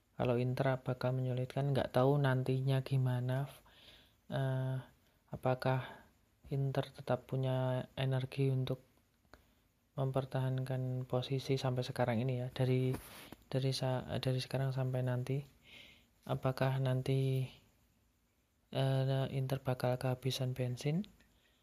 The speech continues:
atau Lazio yang, yang mungkin bisa mengejutkan, Napoli juga. Eh, kita juga masih peluang, eh, punya peluang di U C L.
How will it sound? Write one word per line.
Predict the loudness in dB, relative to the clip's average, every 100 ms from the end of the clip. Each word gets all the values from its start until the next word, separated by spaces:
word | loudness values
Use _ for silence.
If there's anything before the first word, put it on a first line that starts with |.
| _ _ -10
atau | -8 -4 0 2 2 2 0 0 -2 -6 -12 -2
Lazio | 0 0 2 4 4
yang, | 2 0 -4 -10 -20 _ _ -20 -20 _ _ _ _ _ _ _ _ _ _ -6
yang | -2 -2 -2 -2
mungkin | 0 0 2 0 0
bisa | 0 0 0
mengejutkan, | 0 0 -2 -2 -2 -2 -2 -6 -4
Napoli | -4 -2 -2 0 0 -2
juga. | -6 -6 0 0 0 -6 -18 -20 _ _ _ _ _ _ _ _ _ _ -20 -18 -18 -18 -20 -20 -20 _ _ _ _ _ _ _ _ _ _ -2
Eh, | 4 4 4 4 2 0 -6 -20 -20 -20 _ _ _ _ _ _ _ _
kita | 0 2 4
juga | 4 4
masih | 4 0
peluang, | 2 2 2 0
eh, | 2 2
punya | 4 4 4
peluang | 4 4 4 2 2
di | 2 2 4 2 2
U | 0
C | 0 0
L. | 0 0 -2